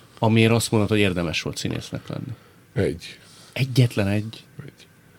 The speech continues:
Speaker 1: Ez az Asher féle rendezés?
Speaker 2: Az, igen.
Speaker 1: De ott mi történt, ami máshol nem?
Speaker 2: Nem tudom. Véletlenül kaptam meg a szerepet, mert a Cserhalmi Tyutyu, ö, f-, filmszerepet kapott, és hirtelen fölhívtak, soha nem kaptam volna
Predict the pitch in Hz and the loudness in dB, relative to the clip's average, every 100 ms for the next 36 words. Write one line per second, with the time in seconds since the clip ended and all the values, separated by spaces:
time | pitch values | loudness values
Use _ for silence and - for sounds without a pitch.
0 | - 123 117 117 - 160 123 - 123 127 | 0 4 4 4 4 2 2 2 2 2
1 | 123 165 - 90 85 - - 90 82 - | 0 0 0 0 0 -2 -4 -4 -8 -16
2 | - - - - - - - - - _ | -20 -20 -20 -20 -20 -20 -20 -20 -20 _
3 | - - 147 - 240 - 110 - 110 90 | -6 2 4 8 6 8 2 2 -8 -4
4 | 104 95 85 - - 98 98 95 - - | -4 -2 -4 -6 -6 -6 -6 -10 -14 -16
5 | - - - - 71 76 76 - - - | -12 -12 -10 -10 -8 -10 -12 -20 -20 -20
6 | - - - - - - - - 127 107 | -20 -20 -20 -20 -20 -18 -10 4 8 8
7 | 98 - 104 95 98 104 - 95 95 90 | 6 6 4 4 2 2 2 2 2 2
8 | - 151 127 113 95 95 95 - 107 92 | 4 4 4 2 2 2 0 4 4 4
9 | 90 87 - 98 - 85 - - - - | 4 2 0 -2 0 -2 -4 -18 -20 -20
10 | - - 180 - - 85 82 80 82 80 | -16 -10 -10 -6 -2 0 2 0 -4 -12
11 | - - - 85 80 73 143 156 143 113 | -14 -12 -10 -10 -10 0 4 6 6 6
12 | 104 95 - 104 98 87 90 - 107 90 | 4 2 0 0 0 0 -2 4 4 6
13 | 87 85 85 139 135 107 95 101 - 92 | 4 2 2 2 2 2 0 0 2 4
14 | 87 85 78 90 - 87 87 85 | 4 2 0 -4 -2 0 2 2